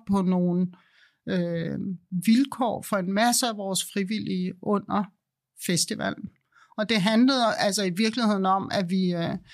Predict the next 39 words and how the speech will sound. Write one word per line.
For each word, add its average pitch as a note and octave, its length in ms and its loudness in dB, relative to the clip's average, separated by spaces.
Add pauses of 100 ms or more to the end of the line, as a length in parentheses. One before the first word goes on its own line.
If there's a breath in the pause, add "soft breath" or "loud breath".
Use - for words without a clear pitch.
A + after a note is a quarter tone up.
(300 loud breath)
som F#3 460 0
ledelse G#3+ 600 4
bare F#3+ 240 0
kunne F#3+ 280 0
se, A3 360 -2
at G3 180 -2
vi F#3+ 100 2
havde F#3+ 500 0 (220)
ikke G#3+ 320 0
mulighederne G#3 1000 4
for - 560 -2
at, F3 280 2 (600 loud breath)
øh, F#3 280 0
stille E3+ 880 -2 (140)
overnatning G3+ 1300 -2
og F3 340 -2
bespisning G3+ 1040 0
og F3+ 340 0
sådan G3 140 -4
noget F3 200 -4
til F#3+ 120 -2
rådighed A3 540 0
i F#3 40 -2
det F#3+ 140 -2
omfang, F3+ 420 -2
vi F#3+ 60 -6
gerne F#3 260 -2
ville, A3+ 260 2
og G#3 80 -4
vi G#3 80 -2
blev G3 160 -2
simpelthen A3 280 0
nødt G#3 140 0
til G3+ 80 0
at - 100 0
ændre G#3 420 4
på G#3+ 80 -2
nogle E3+ 260 0
vilkår, F3+ 560 -2